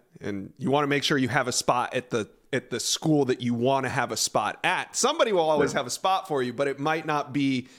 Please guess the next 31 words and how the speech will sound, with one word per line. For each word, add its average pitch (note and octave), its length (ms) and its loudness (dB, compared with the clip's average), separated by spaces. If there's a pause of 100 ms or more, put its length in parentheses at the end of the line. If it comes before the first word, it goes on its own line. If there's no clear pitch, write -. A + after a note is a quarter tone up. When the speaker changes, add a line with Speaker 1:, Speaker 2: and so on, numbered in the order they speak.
(120)
Speaker 1:
where B2+ 180 0
you D3+ 240 0
wanna D3 260 2
be A#2 260 -6
at. G#2 180 -8
All D3+ 120 2
right, A#2 140 -4 (500)
talking A3 460 0
about C#3+ 400 2
coming D#3+ 280 0
off C#3 220 0
the A#2+ 60 -4
board, C3 320 2
hey, D3 220 0 (440)
I D3 80 0
know F3 160 0
twenty F3+ 280 0
twenty-five, D#3 640 0
we're C3 100 0
still D3+ 200 0
in C3+ 80 0
twenty-four, C#3+ 520 0
but D3 440 0 (600)
twenty C4+ 260 2
twenty-five E3+ 500 2
quarterbacks D#3 580 2 (100)
are D#3+ 240 2
committing. D3 800 -2
And C3+ 540 0
the C#3 200 0
Vols, A3 520 2